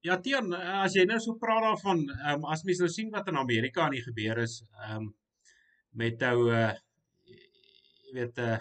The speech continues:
Kamala Cruz haar wat nou daar, ek dink sy is nou in beheer en, ehm, jy weet ou, eh, ou, eh, Joe Mompelmond, hy is nou maar net daar voor, maar jy weet die ouens, hulle het nou die dag, hulle het, eh,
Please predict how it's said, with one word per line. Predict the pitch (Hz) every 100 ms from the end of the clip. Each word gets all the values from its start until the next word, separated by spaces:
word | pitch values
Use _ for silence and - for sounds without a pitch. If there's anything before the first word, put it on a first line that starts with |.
| - _ _ _ _ _ _ _ _ 147
Kamala | - 139 131 139 156 151
Cruz | 165 160 160
haar | 151 143 135
wat | 135
nou | 131 127
daar, | 117 135
ek | 127
dink | 127 127
sy | 139
is | 127
nou | 147
in | 127
beheer | 120 110 113 123
en, | 110 107 101
ehm, | 98 98 98 95
jy | 107
weet | 110 107
ou, | 104 101 - _ _ _ _ _ _ _ _
eh, | - - - - - - 120
ou, | 117 113
eh, | 113 107 101 _ _ _ -
Joe | 123 123
Mompelmond, | 139 127 123 139 127 123 120
hy | 104 110
is | 120
nou | 120
maar | 117
net | 120 113
daar | 107
voor, | 110 131 120 117
maar | 120 117 - _ _ _ _ _
jy | 160
weet | 180 180
die | 156 214
ouens, | 226 240 226 - - - _ _ _ _ _ _ _
hulle | 143 151
het | 180
nou | 143 151
die | 202
dag, | 190 160
hulle | 135 151 165 143 127 _ _ _ _ -
het, | 135 117
eh, | 139